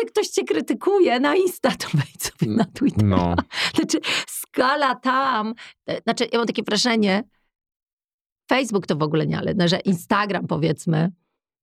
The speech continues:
Speaker 1: to jest piaskownica. Znaczy, to,
Speaker 2: Mhm.
Speaker 1: znaczy, to jest jakby miękki świat, e, różowych klimatów. Wiesz, o co chodzi?
Speaker 2: Mhm.
Speaker 1: A prawdziwe życie jest właśnie na Twitterze, jeśli chodzi o sociale.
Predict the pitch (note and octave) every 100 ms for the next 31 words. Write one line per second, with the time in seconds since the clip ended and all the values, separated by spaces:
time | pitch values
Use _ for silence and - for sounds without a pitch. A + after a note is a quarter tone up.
0 | _ _ - A#3 - F3+ E3+ F#3 E3 F3
1 | F3 - B3 - G2+ G2+ F#2+ - A2+ A3
2 | - A3 - - - - F#3 G3 F#3+ B3+
3 | D4+ D4 C4+ - - A#3 A#3+ - _ _
4 | _ - F#3 F2+ F2 _ _ _ - C4+
5 | A3 B3+ A3 - A#3 G3+ G3 F3 - G3
6 | - - A#3+ D#4+ B3 - - F#2 F3 F#2
7 | G#2+ G#2+ - - F#3 D#3 G3 G3 A3 F3+
8 | F#3+ G3+ F3+ G3 - - G3 F3+ - F#3+
9 | F#3+ F#3+ F#3+ C4+ C#4 G#3+ A3+ - - E3+
10 | G3 G3+ G#3 G3+ G3+ G3 F3+